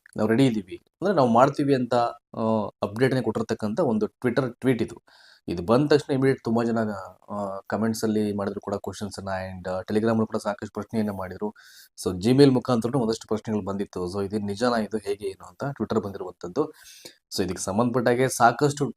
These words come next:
ಆ, ಟ್ವೀಟರ್ಸ್ ಅನ್ನ ಬಂದು ರಿಮೂವ್ ಮಾಡಿರ್ತಕ್ಕಂಥ ಎಕ್ಸಾಂಪಲ್ಸ್ ಇದೆ. ತುಂಬಾ ಜನ ಸ್ಟೇಟಸ್ ಅಲ್ಲಿ ಹಾಕೊಂಡು ಅದು ಇಮಿಡಿಯೇಟ್ ಇದನ್ನ ಹಳಸಾಕಿರೋದು ಇದೆ, ಅಲ್ಲಿಂದ ರಿಮೂವ್ ಮಾಡಿರೋದು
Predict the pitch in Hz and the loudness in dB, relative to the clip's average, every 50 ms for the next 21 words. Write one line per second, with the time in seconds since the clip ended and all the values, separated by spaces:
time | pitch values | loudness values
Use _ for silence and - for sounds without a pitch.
0 | _ - 113 117 113 110 - 113 113 127 123 - 120 117 110 98 98 101 107 107 | _ -8 -4 -4 -4 -2 -4 -2 0 0 -2 0 0 -2 -2 -2 -2 -2 -2 -2
1 | 120 110 104 120 123 120 117 113 117 107 113 - 110 101 - 110 98 90 92 107 | -2 -2 -2 -2 0 0 0 0 0 -2 -4 -6 -8 -8 -6 -6 -6 -4 -4 -6
2 | 101 101 - 98 - - 92 90 117 135 - 110 104 113 117 110 113 117 113 113 | -6 -4 -6 -8 -8 -6 -6 -6 -6 -6 -4 -2 0 2 2 2 2 0 -2 -4
3 | - - 160 - - - 123 117 110 110 110 - 113 107 107 151 147 107 98 101 | 0 0 2 2 2 2 2 2 2 2 0 -2 -4 -2 -2 -2 -2 -2 -2 -2
4 | 110 113 113 113 110 - 110 104 101 104 101 92 90 - _ _ _ - - - | 0 2 2 0 0 0 -4 -4 -4 -4 -6 -6 -8 -12 _ _ _ -20 -20 -20
5 | _ _ _ _ - - 113 135 131 - 135 120 - 123 120 104 110 101 98 143 | _ _ _ _ 4 6 6 6 6 4 2 2 2 -2 -2 0 0 0 0 0
6 | 156 110 - 107 110 113 113 113 113 110 110 123 139 135 127 120 110 107 107 104 | -2 -2 -2 0 0 0 2 2 2 2 4 4 2 2 2 0 0 -2 -2 -2
7 | 175 226 | -2 -6